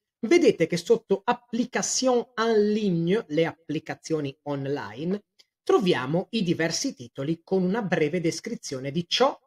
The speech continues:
che andranno a fare queste apps.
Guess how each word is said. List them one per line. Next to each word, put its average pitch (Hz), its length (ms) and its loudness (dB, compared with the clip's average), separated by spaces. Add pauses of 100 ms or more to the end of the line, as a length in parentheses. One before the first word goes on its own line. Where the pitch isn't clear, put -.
che - 260 -2
andranno 196 680 -2
a - 100 -16
fare 147 400 -4
queste 120 440 -8
apps. 104 500 -12